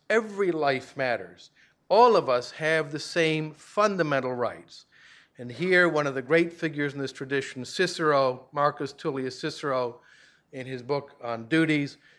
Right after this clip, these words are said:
we're all constrained by this, by one and the same law of nature. If that is true, we are certainly forbidden by the law of nature from acting violently against another person.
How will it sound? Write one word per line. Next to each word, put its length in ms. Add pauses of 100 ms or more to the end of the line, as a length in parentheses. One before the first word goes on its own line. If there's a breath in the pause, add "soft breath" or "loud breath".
we're 380
all 260
constrained 640
by 140
this, 360 (160)
by 180
one 300
and 140
the 60
same 360
law 240
of 100
nature. 500 (300)
If 180
that 200
is 160
true, 320 (440 soft breath)
we 160
are 100
certainly 420
forbidden 720
by 180
the 100
law 280
of 100
nature 360
from 200
acting 380
violently 920 (380)
against 440
another 300
person. 420